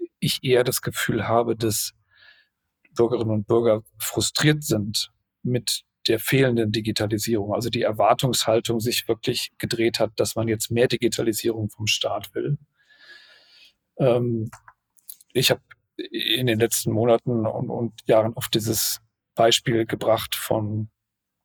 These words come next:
dem Faxgerät im Gesundheitsamt. Das war ja so eine, eine, eine Metapher, eine, eine Anekdote in, in, in Corona, dass die Gesundheitsämter noch mit, ähm, äh,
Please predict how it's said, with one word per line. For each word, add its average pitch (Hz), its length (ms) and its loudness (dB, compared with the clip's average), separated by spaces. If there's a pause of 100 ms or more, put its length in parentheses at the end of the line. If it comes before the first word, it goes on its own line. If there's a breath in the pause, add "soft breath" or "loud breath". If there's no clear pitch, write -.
(960 loud breath)
dem 110 100 2
Faxgerät 110 560 2
im 113 100 -2
Gesundheitsamt. 107 560 -2
Das - 160 -4
war 104 120 0
ja 107 100 2
so 110 140 0
eine, 107 400 -2 (560)
eine, 104 240 -4
eine 113 180 -2
Metapher, 110 480 4
eine, 104 320 0
eine 117 140 0
Anekdote 117 640 2
in, 110 440 -2
in, 110 300 -4
in 110 180 -4
Corona, 120 600 2 (600 loud breath)
dass 107 140 -2
die 113 100 0
Gesundheitsämter 117 720 2
noch 113 320 -2
mit, - 380 -2 (100)
ähm, 117 420 -6 (120)
äh, 113 180 -2